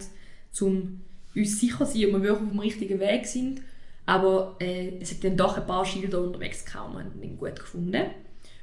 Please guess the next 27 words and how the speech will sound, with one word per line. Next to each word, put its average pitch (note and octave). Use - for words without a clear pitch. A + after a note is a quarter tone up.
Und A3
zwischendurch, C4+
wenn B3
man A#3
von G3
Brienz A3+
zu F#3+
dem F3+
Wildtierpark B3
läuft, G#3+
kommt -
man F3+
auch F3+
an F3+
so F3+
einem F3+
Pavillon C#4
vorbei, C#4
wo F#3+
so -
ein F3
bisschen, F#3+
äh, F3+
auf -
einem F3+
Felsvorsprung C4+
steht -